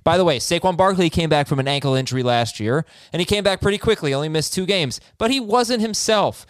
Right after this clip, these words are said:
in his next seven games after the ankle injury. He averaged three point two yards per carry, and we know Barkley just wasn't that good. He only had one great game in those seven games. Meanwhile, Alvin Kamara came back from an ankle injury, and he was awesome. He averaged five yards per carry.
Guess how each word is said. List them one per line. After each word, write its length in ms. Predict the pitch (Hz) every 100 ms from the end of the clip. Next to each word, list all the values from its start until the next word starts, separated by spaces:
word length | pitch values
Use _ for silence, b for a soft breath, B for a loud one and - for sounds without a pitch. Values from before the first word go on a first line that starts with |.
| B B
in 100 | 165
his 140 | 156
next 240 | 190 185
seven 480 | - - 180 175 180
games 500 | 165 175 165 123 113
after 420 | - 135 135 147
the 140 | 135 135
ankle 240 | 139 135
injury. 280 | 127 123 131
He 40 |
averaged 340 | 139 147 147 -
three 200 | 165 175
point 320 | - 175 151
two 160 | - 160
yards 280 | 147 143 -
per 100 | 120
carry, 400 | - 156 147 147
and 80 | 151
we 100 | 165
know 160 | 147
Barkley 360 | 139 160 151 160
just 160 | 147
wasn't 320 | 143 139 131 123
that 180 | 113
good. 240 | 113 117 113 B B
He 100 | 175
only 160 | 170 151
had 140 | 135
one 320 | 123 139 127
great 400 | - 113 131 123
game 240 | - 117 110
in 100 | 107
those 200 | 101 98
seven 360 | - 107 104
games. 380 | 101 101 107 120 B B B
Meanwhile, 340 | 185 240 208 196
Alvin 280 | 185 202
Kamara 440 | 214 220 262 320 233
came 160 | 180
back 220 | 147 139 -
from 100 | 131
an 100 | 127
ankle 300 | 131 135 135
injury, 340 | 156 190 208
and 120 | 208
he 60 | 254
was 120 | 277
awesome. 380 | 294 339 339 240
He 100 | 208
averaged 240 | 240 262
five 300 | - 247 320
yards 260 | 233 165 139
per 100 | -
carry. 400 | 131 131 127 151